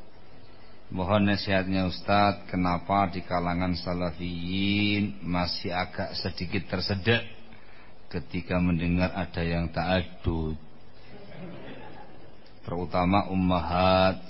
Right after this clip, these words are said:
seakan-akan prihatin. Apa karena belum paham ilmunya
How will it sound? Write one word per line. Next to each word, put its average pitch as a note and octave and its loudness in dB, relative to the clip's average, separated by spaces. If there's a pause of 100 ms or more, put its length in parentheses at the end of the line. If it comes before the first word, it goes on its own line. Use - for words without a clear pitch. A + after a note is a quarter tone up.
(120)
seakan-akan F2+ -2
prihatin. F#2+ 0 (1700)
Apa G#2+ 6
karena A2 8
belum G#2 6
paham G#2+ 8
ilmunya E3 6